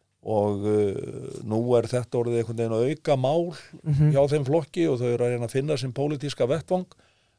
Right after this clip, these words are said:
Speaker 1: Eh, það er eitthvað af fólki sem fylgdi þeim yfir. Miðflokkurinn er svolítið að gera út á þessi mál sem að við kannski Brynjar tölum nú,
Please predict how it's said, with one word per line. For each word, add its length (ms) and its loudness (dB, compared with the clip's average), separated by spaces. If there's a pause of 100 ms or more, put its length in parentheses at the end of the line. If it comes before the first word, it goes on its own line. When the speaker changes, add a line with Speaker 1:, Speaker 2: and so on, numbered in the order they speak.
(120)
Speaker 1:
Eh, 360 -2
það 180 2
er 60 0
eitthvað 260 0
af 60 -4
fólki 280 -4
sem 140 -6
fylgdi 380 -2
þeim 260 0
yfir. 640 -4
Miðflokkurinn 640 -2
er 60 0
svolítið 340 -4
að 40 -8
gera 260 2
út 260 -4
á 260 2 (680)
þessi 220 -2
mál 280 4
sem 220 -2
að 100 2
við 180 0
kannski 300 -2
Brynjar 400 0
tölum 320 2
nú, 120 2